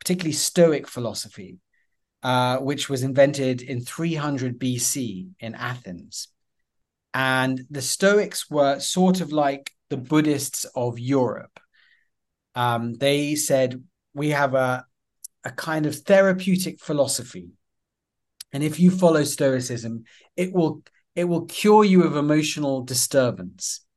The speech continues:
and give you a kind of indestructible happiness." This was their promise.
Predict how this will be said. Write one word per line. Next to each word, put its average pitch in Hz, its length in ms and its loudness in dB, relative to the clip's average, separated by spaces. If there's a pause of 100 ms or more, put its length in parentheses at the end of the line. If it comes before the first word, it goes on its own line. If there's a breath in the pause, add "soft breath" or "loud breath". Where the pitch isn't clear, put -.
(380)
and 131 200 0
give 139 180 0
you 143 140 2
a 135 40 2
kind 135 320 -2
of 123 220 -4
indestructible 147 1000 -2
happiness." 123 840 -10 (220)
This 156 200 -4
was 165 140 -4
their 131 160 4
promise. - 720 -2